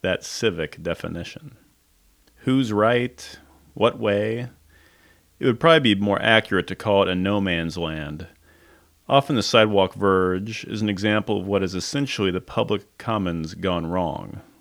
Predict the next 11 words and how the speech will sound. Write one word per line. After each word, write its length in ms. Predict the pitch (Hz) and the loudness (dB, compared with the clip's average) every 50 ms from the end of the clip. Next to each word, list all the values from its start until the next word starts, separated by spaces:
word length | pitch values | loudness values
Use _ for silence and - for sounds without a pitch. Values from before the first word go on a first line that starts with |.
| _ _ | _ _
either 300 | - - 101 98 101 95 | -2 0 0 2 2 0
bare 300 | 95 87 95 104 104 110 | 0 2 2 4 4 4
minimum 420 | 113 110 107 107 104 104 98 95 92 | 4 2 0 0 0 -2 -2 -4 -4
treatment 480 | - - - 120 113 - 101 98 - | -6 -4 -4 -2 -2 -2 -4 -4 -4
of 160 | - 78 85 92 | -6 -8 -8 -4
weeds 720 | 98 107 107 107 107 107 107 104 107 107 104 107 - _ _ _ _ _ _ _ _ _ _ - | -4 -2 -2 0 -2 -2 -4 -4 -6 -8 -10 -10 -14 _ _ _ _ _ _ _ _ _ _ -2
or 640 | - 139 143 135 120 101 90 87 90 95 101 - - - | 2 4 4 6 6 4 4 4 2 2 0 -2 -4 -4
an 140 | - 107 | -2 0
immaculate 680 | 98 92 95 101 107 113 117 - - 123 113 - - - | 0 2 2 2 2 2 0 0 0 -2 -2 -2 -2 -6
fertilized 960 | - - 120 120 117 113 101 92 87 85 85 82 82 82 82 85 87 92 - - | -2 2 2 4 4 4 4 4 2 2 2 0 0 -2 -2 -2 -4 -6 -8 -12
and 240 | - - 98 92 | -8 -6 -6 -6